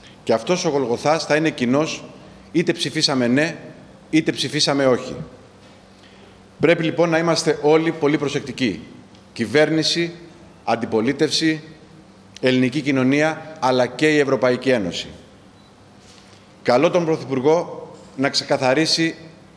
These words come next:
σήμερα τρία πράγματα. Ότι δεν θα διακινδυνεύσει με κανένα τρόπο την παραμονή μας στο ευρώ. Ότι θα σεβαστεί τους σκόπους του ελληνικού λαού και δεν θα γίνει πλιάτσικο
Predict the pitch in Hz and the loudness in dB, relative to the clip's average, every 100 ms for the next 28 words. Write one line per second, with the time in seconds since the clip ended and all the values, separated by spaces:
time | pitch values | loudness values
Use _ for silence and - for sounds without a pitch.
0 | - - - 160 160 156 156 156 156 135 | -20 -4 0 2 4 6 4 4 2 4
1 | 135 110 90 85 76 - - - - - | 4 2 0 -6 -8 -12 -20 -20 -20 -20
2 | - - - - - - - - - 131 | -20 -20 -20 -20 -20 -20 -20 -20 -4 -2
3 | 123 127 101 165 180 170 143 143 - 131 | 0 -2 2 2 2 0 2 2 2 0
4 | 113 120 147 151 160 147 135 135 156 156 | 2 4 4 2 0 0 0 2 4 2
5 | - 156 156 160 - - - - - 143 | 2 2 2 -2 -2 -12 -18 -20 -4 -2
6 | 127 131 131 131 139 156 147 147 131 127 | 2 4 4 2 2 2 0 2 2 4
7 | 104 - - - - - - - - - | 2 0 -12 -18 -20 -20 -20 -20 -20 -20
8 | - - - - - - - - 135 135 | -20 -20 -20 -20 -20 -20 -14 0 0 0
9 | 147 127 135 131 - 185 147 - 180 170 | -4 -2 2 0 0 -2 -4 0 2 2
10 | 143 - 139 123 127 151 139 127 147 165 | -2 0 0 2 0 2 4 4 4 2
11 | - - - - - - - - - 127 | -4 -16 -20 -20 -20 -20 -20 -10 0 2
12 | 165 175 151 160 156 110 147 156 - 170 | 2 2 2 2 0 2 4 4 2 0
13 | 175 170 | 0 0